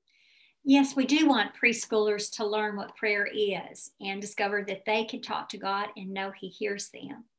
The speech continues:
This week, babies will tap a metal pan with a wooden spoon, and they'll hear teachers sing about people praying for Peter. A made-up tune will be fun to sing with the children as they're making those noises with the spoon.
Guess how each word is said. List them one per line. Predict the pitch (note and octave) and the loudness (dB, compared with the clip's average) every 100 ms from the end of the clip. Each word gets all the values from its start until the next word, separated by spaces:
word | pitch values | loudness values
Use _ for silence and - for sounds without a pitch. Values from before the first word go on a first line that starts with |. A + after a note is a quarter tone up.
| _ _ _ _ _ - | _ _ _ _ _ -10
This | C4 - | -8 -6
week, | F4 D#4+ - | -6 -4 0
babies | B3 C#4 B3 G3+ - | 4 4 2 -2 -6
will | F#3+ | -10
tap | - - G3+ G#3 - | -10 -8 -6 -8 -10
a | F#3+ | -12
metal | F#3+ G#3 G3+ - | -8 -6 -8 -10
pan | - G3+ G3+ | -8 -6 -6
with | F#3+ F3+ | -8 -10
a | G3 | -10
wooden | G3 G3 | -8 -8
spoon, | F#3+ - A3+ G#3+ G3+ F#3+ | -10 -8 -6 -6 -6 -8
and | A3 A3+ | -8 -8
they'll | B3 | -8
hear | - D#4+ E4 | -10 -10 -10
teachers | - G3 F#3+ F3+ - | -6 -6 -6 -8 -6
sing | - A3+ G#3+ | -4 -4 -4
about | G3+ F#3 - | -6 -8 -8
people | G#3 G3 F#3+ F#3+ - | -12 -10 -10 -12 -8
praying | G3 F#3+ F#3 | -6 -6 -8
for | - - - | -12 -16 -12
Peter. | G#3 - F#2 - - - - - - | -10 -8 -8 -10 -16 -18 -18 -20 -12
A | G#3 | -8
made-up | G#3 A3+ A3+ A3 - | -2 0 0 -4 -6
tune | - G#3+ G#3 G#3 G#3+ A3 - | -6 -4 -4 -6 -10 -14 -4
will | A#3 G#3+ | 0 2
be | G#3+ | 0
fun | - A3 A3 | 0 -2 0
to | G#3 | -4
sing | - A3 G#3+ | -6 -4 -4
with | G3+ G#3 | -6 -10
the | |
children | G3 G#3+ G#3 G3+ G3 | -10 -6 -6 -6 -6
as | F#3+ | -8
they're | - | -8
making | F#3+ F#3+ G3 G3 | -4 -4 -6 -8
those | F#3+ F#3 - | -8 -8 -8
noises | G3 F#3+ G3 F#3+ | -8 -8 -8 -8
with | - - | -8 -8
the | - | -10
spoon. | - G2+ F#2+ F#2+ | -10 -8 -8 -10